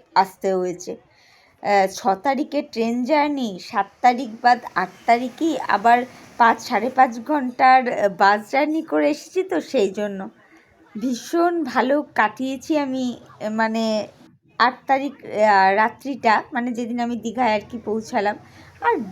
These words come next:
ঢেউ, ওয়াও, ওয়াও, just ওয়াও। আর ঢে-, সমুদ্রের পাড়ে না এক ধরনের লেজার লাইট বিক্রি করছিল, আহ, যেগুলো জলের মধ্যে যখন, আহ, পড়ছিল লাইটগুলো, অসম্ভব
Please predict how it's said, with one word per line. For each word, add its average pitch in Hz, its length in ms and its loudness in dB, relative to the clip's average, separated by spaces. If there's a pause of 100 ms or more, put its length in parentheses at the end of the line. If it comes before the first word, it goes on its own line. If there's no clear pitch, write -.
(140)
ঢেউ, 254 560 6 (360)
ওয়াও, 214 840 4 (160)
ওয়াও, 202 380 4
just 190 580 -2
ওয়াও। 180 300 2 (300)
আর 240 120 0
ঢে-, 190 320 -10
সমুদ্রের 277 540 -2
পাড়ে 349 260 -2
না 392 80 0
এক 226 240 4
ধরনের 302 340 0
লেজার 240 480 0
লাইট 208 380 2
বিক্রি 240 440 -6
করছিল, 240 580 -2 (480)
আহ, 220 160 2
যেগুলো 294 500 0
জলের 214 440 0
মধ্যে 311 300 -4
যখন, 330 420 -4 (100)
আহ, 214 160 2 (100)
পড়ছিল 311 560 2
লাইটগুলো, 247 680 0 (320)
অসম্ভব 320 1080 0